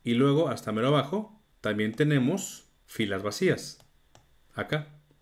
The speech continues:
Entonces voy a hacer lo siguiente. Voy a filtrar en dirección y voy a desmarcar filas en blanco. Y fíjate bien que en la parte derecha, cada paso que hago se va acumulando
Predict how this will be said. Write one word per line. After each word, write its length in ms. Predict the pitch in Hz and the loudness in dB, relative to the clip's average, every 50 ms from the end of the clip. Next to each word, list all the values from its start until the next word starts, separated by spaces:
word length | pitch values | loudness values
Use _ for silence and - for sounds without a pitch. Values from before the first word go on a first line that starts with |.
| _ _ _ _ _ _ _ - _ | _ _ _ _ _ _ _ -20 _
Entonces 680 | - 110 107 107 - 175 175 156 143 143 170 170 170 - | -4 -2 -2 0 0 2 2 2 2 2 0 0 0 -2
voy 140 | 127 120 120 | 0 2 2
a 60 | 117 | 2
hacer 160 | 117 - 117 | 2 0 -2
lo 80 | 107 107 | -2 -2
siguiente. 540 | - - 127 143 151 143 139 - - - - - _ _ _ _ | -2 0 2 2 2 2 -2 -4 -12 -14 -20 -20 _ _ _ _
Voy 140 | 135 151 175 | 2 2 2
a 80 | 190 185 | 2 0
filtrar 580 | - - 123 113 - - 120 127 131 139 135 | 0 -2 -2 -2 0 0 2 2 2 0 -2
en 140 | 120 104 104 | -4 -4 -2
dirección 640 | 120 135 165 160 - - - 113 101 98 104 113 - _ _ _ _ _ _ _ | -2 -2 -2 -4 -4 -2 -2 -2 -2 -2 -8 -12 -16 _ _ _ _ _ _ _
y 140 | 127 120 | 0 0
voy 240 | 117 120 131 135 147 | 2 2 2 2 2
a 80 | 156 160 | 2 2
desmarcar 1080 | 156 147 131 139 - - 110 107 104 107 104 - - - 117 113 117 123 - - - - | 2 0 0 0 -4 -4 -4 -2 -4 -4 -6 -10 -4 -2 -2 -2 -2 -4 -6 -10 -16 -20
filas 480 | - - - - 104 95 95 95 - - | -20 -12 -8 -6 -6 -4 -6 -6 -6 -4
en 100 | 107 117 | -2 0
blanco. 480 | 139 151 156 147 143 - 90 - - _ _ _ _ _ | 2 2 2 0 -2 -6 -12 -14 -18 _ _ _ _ _
Y 80 | - 107 | -6 -4
fíjate 320 | 120 123 143 147 143 139 | -2 0 0 2 2 2
bien 180 | 127 131 131 127 | 2 2 0 2
que 120 | - 147 | 2 2
en 60 | 135 | 0
la 120 | 127 113 - | 0 -2 -6
parte 220 | 110 104 - - | -8 -6 0 2
derecha, 480 | 147 156 151 131 139 - 180 202 202 - - - - | 4 4 4 2 2 0 -2 -4 -4 -10 -20 -20 -10
cada 320 | _ - 127 139 151 147 - | _ 0 2 2 2 0 0
paso 340 | - 139 135 - 151 139 - | -2 -2 0 0 -2 -2 0
que 120 | - 113 | 0 0
hago 380 | 113 120 135 160 180 185 185 - | 0 0 0 -2 -4 -4 -8 -12
se 180 | - - - 110 | -14 -6 -4 0
va 220 | 110 117 123 120 | 0 0 0 -2
acumulando 920 | 107 - - 110 101 101 107 110 120 135 135 120 104 104 107 117 - - | -6 -8 -8 -8 -6 -2 -2 0 2 2 2 2 0 -2 -4 -6 -8 -14